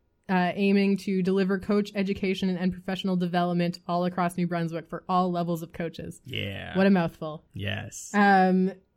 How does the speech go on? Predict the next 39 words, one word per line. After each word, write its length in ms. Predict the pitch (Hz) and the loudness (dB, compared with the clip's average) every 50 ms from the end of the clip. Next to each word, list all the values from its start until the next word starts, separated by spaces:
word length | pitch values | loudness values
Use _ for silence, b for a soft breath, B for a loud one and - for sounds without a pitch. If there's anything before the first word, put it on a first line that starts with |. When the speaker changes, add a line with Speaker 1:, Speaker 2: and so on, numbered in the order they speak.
| _ - | _ -20
Speaker 1:
so 640 | 185 - 220 208 202 202 196 196 190 202 - - - | -6 -2 0 2 2 2 2 2 0 -2 -4 -6 -8
we 380 | 208 196 226 226 233 233 240 | -6 -2 0 0 2 2 2
are 400 | 233 214 214 214 208 208 202 202 | 2 4 4 4 6 6 4 4
the 220 | 196 185 208 202 190 | 2 0 -2 0 2
only 280 | 208 214 226 226 233 | 4 4 6 6 4
delivery 440 | 214 208 208 202 196 202 214 208 202 | 4 4 4 2 2 2 0 0 2
agent 400 | 196 190 185 196 202 196 190 - | 2 2 2 2 0 -2 -4 -4
for 180 | - 190 185 185 | -2 -2 -2 0
the 320 | 180 185 185 185 185 185 | -2 0 0 0 0 0
National 380 | 190 190 185 190 - - 202 196 | 0 -2 -2 -2 -2 -2 -2 -2
Coaching 320 | - 196 190 185 196 185 | -2 -2 -4 -2 -2 -2
Certification 680 | 180 - 196 185 185 180 185 - - 185 180 - 196 196 | -2 0 0 0 0 -2 -2 -2 -2 -2 0 0 -2 -4
Program, 460 | - 196 185 190 190 202 196 208 208 | -2 -4 -4 -2 -2 0 0 0 0
or 160 | - 185 180 | 2 0 0
the 180 | 175 175 180 - | 0 0 -2 -2
N 160 | 170 185 190 | 0 -2 -2
C 160 | 185 196 196 | -2 -4 -6
C 220 | 180 - 190 190 185 | -6 -6 -6 -8 -6
P, 380 | 180 202 185 190 226 277 - _ _ _ _ - | -4 -4 -4 -2 -4 -6 -8 _ _ _ _ -2
in 120 | 190 196 | 2 2
New 120 | 196 196 185 | 2 2 2
Brunswick, 520 | 190 180 180 185 185 202 226 254 247 - | 2 2 2 2 2 2 0 0 -2 -4
but 160 | - 190 185 | -6 -6 -4
there 280 | 185 180 175 175 175 - | -2 -2 -2 -2 -2 -2
are 180 | - 175 170 170 | -2 -4 -4 -4
equivalents, 720 | 175 - 208 190 190 196 196 185 190 185 - - - - - | -4 -2 -4 -2 -2 0 0 0 0 -2 -4 -10 -16 -12 -8
uh, 260 | 185 180 175 175 170 - | -6 -4 -2 -2 -2 -2
of 180 | 180 175 180 | -4 -6 -4
Coach 200 | - 196 185 185 | -4 -6 -4 -2
N 80 | 185 185 | -2 0
B 180 | 180 185 180 180 | 2 2 2 0
all 220 | 175 175 180 180 | 0 -2 -2 -2
across 380 | 180 180 - 180 180 180 180 - | -2 -2 -2 -2 -2 -4 -4 -8
Canada, 440 | - 185 175 180 185 214 233 269 - _ _ _ _ _ _ _ _ _ _ _ _ - - - | -8 -6 -4 -2 -2 -2 -2 -4 -6 _ _ _ _ _ _ _ _ _ _ _ _ -20 -16 -6
so 120 | - 196 | -2 -2
that 80 | 185 180 | 0 0
everyone's 420 | 185 196 190 185 190 190 190 190 | 0 0 2 2 2 2 2 0
getting 260 | 180 185 180 180 185 185 | 0 0 2 2 2 2
the, 160 | 185 180 | 2 0